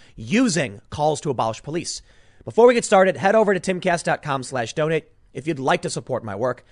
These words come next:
There are many ways you can give, but the best thing you can do is just share this video. I know not, not a lot of people want to agree or want to hear this, but abolishing the police is not a popular position. And if the Democrats,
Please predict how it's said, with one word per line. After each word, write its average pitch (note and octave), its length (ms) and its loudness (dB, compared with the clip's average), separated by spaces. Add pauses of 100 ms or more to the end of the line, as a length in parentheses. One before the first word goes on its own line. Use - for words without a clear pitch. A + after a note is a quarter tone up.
(200)
There D3 80 -4
are D#3+ 40 -2
many G3 180 2
ways F#3+ 180 4
you D#3+ 60 -8
can D#3+ 120 -6
give, E3 240 4
but C3 60 -14
the C3 60 -12
best F#3 180 2
thing F#3+ 100 -4
you F3+ 80 -4
can D#3 180 -6
do D3 240 0 (300)
is - 60 -20
just - 180 -6
share A#3 140 4
this G3+ 160 -2
video. F3 420 2 (420)
I E3+ 60 -6
know F3+ 220 4
not, D#3+ 380 -4
not E3 140 -2
a - 20 0
lot D#3+ 140 0
of C#3+ 60 -4
people D#3 220 -6
want C#3+ 220 -4
to B2+ 140 -8
agree A3 440 -2
or C3+ 300 -2 (600)
want G#3+ 340 0
to A3+ 120 -2
hear D#4 320 -2
this, G#3 380 0
but E3 380 0 (840)
abolishing G3 560 0
the F#3 60 -2
police C3 420 -6
is A#2+ 180 -10
not C#3 140 -6
a B2+ 60 -8
popular A#2+ 400 -6
position. A2 540 -10 (400)
And D3+ 120 0
if C#3+ 100 -4
the E3 80 -2
Democrats, F3 880 0